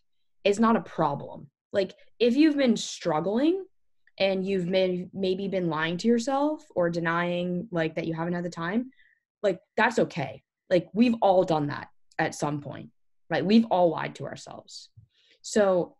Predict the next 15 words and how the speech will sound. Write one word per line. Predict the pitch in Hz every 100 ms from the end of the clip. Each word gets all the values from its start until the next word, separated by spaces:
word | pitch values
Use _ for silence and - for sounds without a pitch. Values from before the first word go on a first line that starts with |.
| -
acknowledging | 208 226 240 254 233 214
that, | 190
like, | 185 170 - -
maybe | 180 208 233
you | 247 240
weren't, | 220 220 220 - -
you | 202
just | 269 285
weren't | 190 220 190
ready | 175 185 214
to | 214
face | 180 - 175 226 226 - - _ _ _ 170
the | 196
honest | - 180 185 190 - -
truth | 220 165 151 185 -